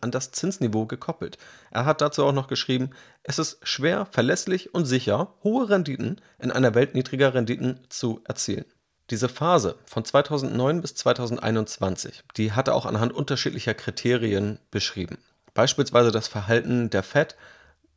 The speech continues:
war höchst stimulativ. Es wurde also eine sehr expansive Geldpolitik betrieben. Die Inflation war quasi abwesend oder kein großes Problem. Der wirtschaftliche Ausblick war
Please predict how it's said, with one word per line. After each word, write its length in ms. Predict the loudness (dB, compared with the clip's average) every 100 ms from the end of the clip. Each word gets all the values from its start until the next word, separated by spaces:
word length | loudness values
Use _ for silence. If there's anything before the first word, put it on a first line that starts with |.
| _
war 400 | 4 6 6 6
höchst 360 | 8 8 4 -4
stimulativ. 800 | -4 2 4 4 2 2 -6 -4
Es 100 | 0
wurde 240 | 2 4
also 380 | 2 2 0 -2
eine 140 | -2 0
sehr 200 | -2 -4
expansive 460 | -6 -4 -2 -4
Geldpolitik 680 | 0 0 0 -6 -6 -8 -10 _ -20 _
betrieben. 420 | -10 -8 -8 -10 -12 _ _ _ _ -2
Die 200 | 0 2
Inflation 640 | 2 2 2 4 4 6
war 140 | 4
quasi 480 | 2 -2 -2 -2 -4
abwesend 560 | -6 -6 0 0 2 -2
oder 140 | -2
kein 240 | 0 0 0
großes 340 | -2 -2 -6
Problem. 540 | -2 -2 0 -4 -4
Der 460 | -2 2 4 2 2
wirtschaftliche 540 | 2 2 -2 -2 0
Ausblick 400 | 2 0 0 0
war 240 | 2 0